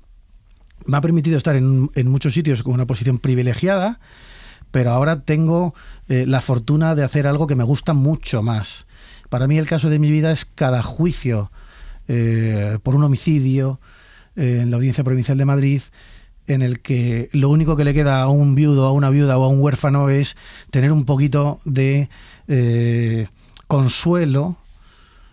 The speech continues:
de que, bueno, ya no puede haber, eh, nadie que les devuelva al familiar,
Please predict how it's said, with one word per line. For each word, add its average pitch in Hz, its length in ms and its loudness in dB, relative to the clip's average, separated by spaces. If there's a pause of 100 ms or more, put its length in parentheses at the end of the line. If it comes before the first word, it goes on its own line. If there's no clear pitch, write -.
(140)
de 127 200 -2
que, 120 680 -2 (720)
bueno, 135 480 -4
ya 139 360 -2
no 143 120 0
puede 135 200 0
haber, 127 420 -2
eh, 120 320 -2
nadie 127 240 -2
que 120 80 -2
les 117 160 -2
devuelva 120 340 -2
al 117 80 -6
familiar, 123 460 -6